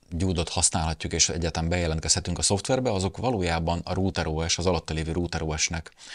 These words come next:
az adminisztratív felhasználói közül kerülnek ki. Na most ahhoz, hogy routereink tömkelegén ne kelljen felhasználókat egyesével kézzel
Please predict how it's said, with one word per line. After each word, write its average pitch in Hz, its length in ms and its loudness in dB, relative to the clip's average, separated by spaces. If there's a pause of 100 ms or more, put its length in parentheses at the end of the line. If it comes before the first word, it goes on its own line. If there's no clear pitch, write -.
(280)
az 80 380 0
adminisztratív 82 540 -2
felhasználói 80 640 -2
közül 78 300 -4
kerülnek 76 460 -6
ki. 76 200 -8 (720)
Na 85 100 -2
most 87 200 0
ahhoz, 127 340 2
hogy 82 400 0 (320)
routereink 87 640 2
tömkelegén 76 840 -2
ne 90 160 0
kelljen 80 540 -2
felhasználókat 80 920 -2
egyesével 82 580 0
kézzel 80 640 0